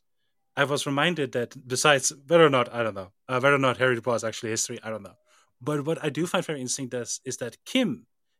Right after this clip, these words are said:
is also a very Benjaminian figure, in my humble opinion. Um, he is what Benjamin, I believe, calls in Concept of History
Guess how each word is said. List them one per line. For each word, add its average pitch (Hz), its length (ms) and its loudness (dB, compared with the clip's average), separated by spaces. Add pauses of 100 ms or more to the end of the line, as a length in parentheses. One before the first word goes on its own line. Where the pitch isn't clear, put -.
(100)
is 151 140 -2
also 180 340 0
a 131 100 -2
very 143 320 0
Benjaminian 135 640 0
figure, 123 340 -8
in 101 140 -12
my 131 160 -4
humble 101 300 -8
opinion. 101 460 -20 (480)
Um, 127 320 -2
he 143 200 -4
is 151 400 -2
what 131 200 -4 (160)
Benjamin, 135 380 -4
I 117 120 -6
believe, 123 400 -6
calls 120 520 -8
in 113 280 -12
Concept 117 280 -10
of 110 80 -12
History 120 500 -12